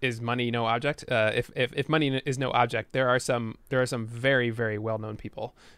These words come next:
who are very, very good. Um, and if they aren't, then they know who is. Um, so I'm thinking about, like, Jan LeCun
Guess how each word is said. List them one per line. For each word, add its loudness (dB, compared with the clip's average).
who -6
are -2
very, -2
very -10
good. -8
Um, -2
and -2
if -12
they 4
aren't, -2
then -4
they -4
know -6
who -8
is. -8
Um, -6
so -8
I'm -8
thinking -8
about, -4
like, -8
Jan -4
LeCun -6